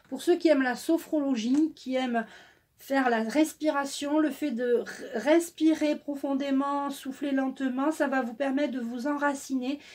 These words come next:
et de vivre le moment présent. Le moment présent, c'est très important pour vous en ce moment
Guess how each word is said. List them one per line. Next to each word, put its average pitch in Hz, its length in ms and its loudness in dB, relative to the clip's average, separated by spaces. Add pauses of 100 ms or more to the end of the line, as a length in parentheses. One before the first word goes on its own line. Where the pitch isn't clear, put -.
(160)
et 240 120 0
de 226 120 -4
vivre 254 420 -2
le 226 100 0
moment 285 380 2
présent. 202 540 -2 (240)
Le 233 80 -2
moment 277 260 2
présent, 302 380 -2
c'est - 160 -10
très 285 180 -4
important 277 420 -4
pour 254 140 -8
vous 254 140 -4
en 277 120 -2
ce - 140 -8
moment 247 420 -2